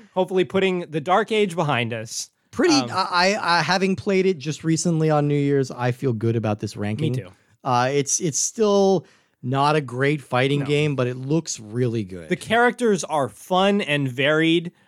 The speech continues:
Speaker 1: Um, they all sort of have different fighting styles and different weapons, but not in a,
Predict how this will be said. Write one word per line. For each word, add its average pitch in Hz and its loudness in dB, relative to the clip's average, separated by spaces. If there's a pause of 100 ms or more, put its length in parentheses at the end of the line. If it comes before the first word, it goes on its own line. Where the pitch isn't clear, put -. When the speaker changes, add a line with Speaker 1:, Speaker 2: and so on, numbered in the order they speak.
Speaker 1:
Um, 143 0
they 147 0 (160)
all 151 0
sort 165 -2
of 135 -4
have 139 -2
different 151 -4
fighting 151 0
styles 151 0
and 127 -4
different 127 -8
weapons, 190 0
but 135 -4
not 135 -2
in 135 -2
a, 113 -2